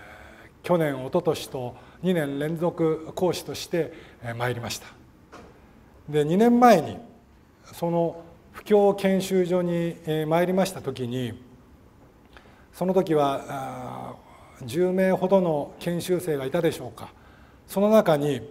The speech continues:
一人だけ女の子がいたんですね。研修生の中に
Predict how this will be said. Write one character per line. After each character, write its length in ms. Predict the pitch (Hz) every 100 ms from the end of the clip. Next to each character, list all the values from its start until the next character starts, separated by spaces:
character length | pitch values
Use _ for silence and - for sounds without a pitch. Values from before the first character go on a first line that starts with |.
| - - -
一 280 | - - 233
人 100 | 233
だ 160 | 220
け 240 | 208 208 185 - - - - - - - - - - - _ - - -
女 280 | - 180 240
の 140 | 233 160
子 100 | 117
が 140 | 104
い 40 |
た 120 | 107 110
ん 80 |
で 60 | -
す 100 | -
ね。 180 | 165 190 _ _ _ - - -
研 180 | - 180
修 200 | 156 156
生 260 | 120 139 123
の 80 | 135
中 260 | 160 143
に 220 | 143 139